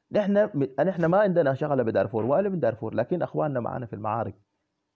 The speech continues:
خلونا يا جماعة نمرق بلدنا بر الأمان، كنا دايرين نبني السودان ودايرين ننقذ مستقبل الأولاد. خلوا الكذب والدجل والكلام الفارغ اللي بيحصل ده. ما أنتوا الآن أصبحتم تبع، دي المشكلة. أي زول أصبح تابع وقرار ما قرار وقرار عن زول،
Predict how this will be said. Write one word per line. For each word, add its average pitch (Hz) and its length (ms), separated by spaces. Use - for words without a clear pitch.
خلونا 220 300
يا 202 60
جماعة 185 280
نمرق 185 240
بلدنا 147 340
بر 131 120
الأمان، 127 380
كنا 147 220
دايرين 123 200
نبني 135 180
السودان 117 380
ودايرين 117 220
ننقذ 120 220
مستقبل 104 240
الأولاد. 87 460
خلوا 185 220
الكذب 151 400
والدجل 139 440
والكلام 113 480
الفارغ 123 240
اللي 104 120
بيحصل 110 280
ده. 95 120
ما 147 120
أنتوا 180 260
الآن 160 300
أصبحتم 127 460
تبع، 127 400
دي 135 60
المشكلة. 123 340
أي 202 260
زول 151 200
أصبح 139 240
تابع 131 380
وقرار 139 400
ما 147 100
قرار 143 320
وقرار 127 400
عن 123 140
زول، 175 320